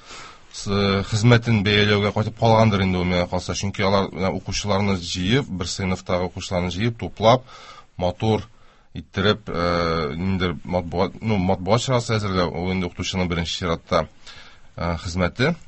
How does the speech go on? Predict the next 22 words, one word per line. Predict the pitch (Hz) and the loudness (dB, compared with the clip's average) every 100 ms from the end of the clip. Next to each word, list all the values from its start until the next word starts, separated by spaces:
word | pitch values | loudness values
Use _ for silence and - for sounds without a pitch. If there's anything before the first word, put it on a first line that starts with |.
| - | -10
Шуның | - 113 113 | 0 4 4
өчен | 113 147 170 - - - - - | 4 0 -2 -10 -20 -20 -18 -2
шәп | - 131 123 | 4 4 2
сыйныф | - 117 120 - - | 2 4 4 2 -10
номинациясендә, | 104 104 107 104 - 113 117 127 147 208 - - - - - - - - | -2 2 4 2 2 -4 0 2 4 2 -2 -20 -20 -20 -20 -20 -20 -6
э, | 92 90 90 90 | -2 0 2 0
без | 87 117 117 - - - _ - | 0 -2 -2 -10 -20 -20 _ -4
тагын | 107 110 107 | 2 4 4
бер | |
тапкыр | 101 92 - | 0 -4 -2
укытучыларыбызга | 120 113 104 110 95 98 107 104 | -6 -6 -4 0 0 0 0 0
рәхмәтләребезне | 95 90 95 90 87 87 | -2 -4 -2 -2 -4 -6
җиткерәбез. | 78 85 80 76 - | -6 -4 -4 -4 -4
Һәм | 110 123 - - - - | -2 -2 -4 -18 -20 -8
әлеге | 107 120 117 | 0 2 2
номинациядә | 113 107 104 117 110 | 2 2 0 0 -2
безнең | 104 101 107 | 0 0 2
җиңүчеләребез, | 101 101 - 98 107 131 | 2 -2 0 2 2 0
димәк, | 147 151 139 - - - - | 2 0 -2 -8 -20 -20 -8
өченче | - 127 123 139 | 0 2 2 2
урында | 131 117 110 104 | 4 4 4 4
ул | 98 | 2